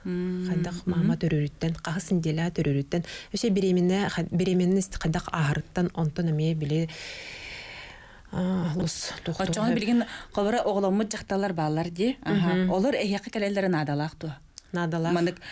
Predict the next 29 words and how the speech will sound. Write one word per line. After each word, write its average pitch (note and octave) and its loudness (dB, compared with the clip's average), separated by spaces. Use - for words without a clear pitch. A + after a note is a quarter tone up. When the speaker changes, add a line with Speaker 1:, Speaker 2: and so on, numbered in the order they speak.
Speaker 1:
хин F#3+ 0
бир F#3 0
биле, E3 -2
Speaker 2:
Мгм. D#3+ 0
Speaker 1:
доробуйа E3+ 2
чөлөгөр F3 -2
түһүөн D#3+ 0
наада, D3 0
агин D3 2
да? G#3+ -2
Мгм. F3+ 0
Speaker 2:
Э, - -6
биремине B3 2
ханжан, C4+ 0
э, - -10
син A#3+ 0
бир A#3 2
киһи, G3+ 0
э, F#3+ 0
эте G3 -2
сине G3 2
уларыйар. E3 0
Ол G3+ 2
же G3+ 2
гормоннар E3 4
бу F#3 2
тиебик G#3 0
кадылы, A#3 2
чөчө F#3+ 0